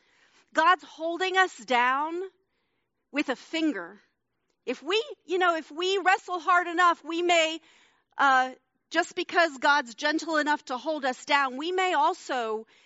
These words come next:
have a dislocated hip, right? Our, our socket may come loose, but from our own wrestling, not because God wills it for us, but because we're our,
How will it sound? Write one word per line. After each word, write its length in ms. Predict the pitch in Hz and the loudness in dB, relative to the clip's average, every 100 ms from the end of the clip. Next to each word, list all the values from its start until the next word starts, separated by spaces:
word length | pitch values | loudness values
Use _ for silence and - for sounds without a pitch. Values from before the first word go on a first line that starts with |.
| _ | _
have 360 | 254 285 262 247 | -2 2 2 2
a 80 | 262 | -2
dislocated 1080 | 214 302 - 277 277 - - 285 247 214 220 _ _ | -4 -4 -4 -2 -2 -2 -4 -4 -2 -4 -6 _ _
hip, 320 | - 262 - - _ _ - | -2 -2 -2 -20 _ _ -4
right? 240 | 214 285 | -2 0
Our, 240 | - 311 294 | 0 0 0
our 120 | 262 294 | 0 0
socket 440 | - 349 - 277 | 2 0 0 -2
may 180 | 311 339 | -2 -2
come 300 | 320 330 294 | 0 0 2
loose, 280 | 403 392 - | 2 0 0
but 180 | 311 | -2
from 160 | - 349 | 0 2
our 180 | 339 339 330 | 4 4 2
own 420 | 381 427 427 370 | 2 2 0 0
wrestling, 680 | 269 262 - 233 202 190 202 - - _ | 0 -2 -8 -8 -8 -8 -12 -16 -20 _
not 220 | 294 392 | 2 2
because 380 | 427 403 381 294 - - - 220 | 2 0 -2 -2 -10 -20 -20 0
God 420 | 285 311 285 214 | 4 4 4 0
wills 300 | 302 349 302 | 0 0 0
it 140 | 320 | -6
for 240 | - 294 233 | -6 -4 4
us, 260 | 302 294 - | 4 4 -4
but 100 | 240 | -8
because 400 | 277 311 294 240 | -6 -2 -2 -2
we're 400 | 220 311 359 359 | -6 -2 2 2
our, 280 | - 247 | 2 -2